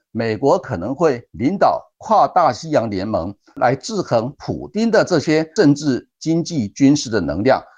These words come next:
也会顺势的结合起来，结合中国大陆内部反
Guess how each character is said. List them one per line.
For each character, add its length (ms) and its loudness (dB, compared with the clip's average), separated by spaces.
也 160 -2
会 160 2
顺 380 2
势 200 -2
的 260 0
结 200 2
合 160 2
起 160 -6
来， 260 2
结 180 4
合 320 2
中 180 0
国 140 2
大 200 4
陆 160 -2
内 280 0
部 280 -6
反 240 -2